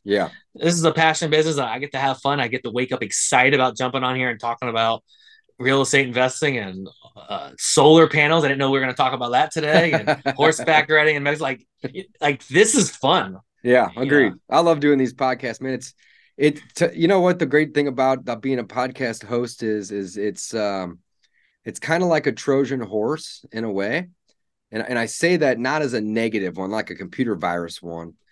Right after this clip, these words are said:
Speaker 1: Uh, but, you know, I get, I get to podcast with people that, you know, often charge five hundred thousand, two thousand,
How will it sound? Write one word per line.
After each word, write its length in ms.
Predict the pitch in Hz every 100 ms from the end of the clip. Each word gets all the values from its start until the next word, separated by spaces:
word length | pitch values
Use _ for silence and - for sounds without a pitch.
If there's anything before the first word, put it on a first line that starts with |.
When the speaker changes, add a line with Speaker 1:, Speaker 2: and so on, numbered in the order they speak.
| _ _ - 95
Speaker 1:
Uh, 240 | 101 95
but, 140 | 90
you 80 | 143
know, 80 | 147
I 100 | 147
get, 240 | 160 185
I 60 | -
get 160 | 190 185
to 80 |
podcast 640 | 139 151 185 180 165 135 135
with 140 | 117
people 320 | 123 117 139
that, 240 | 143 120 143
you 100 | 139
know, 120 | 117
often 340 | 135 - 147
charge 320 | 123 127 131
five 320 | - 107 127 135
hundred 380 | 131 131 87
thousand, 540 | 107 110 131 127 135 131
two 200 | - 156
thousand, 540 | 147 107 123 123 135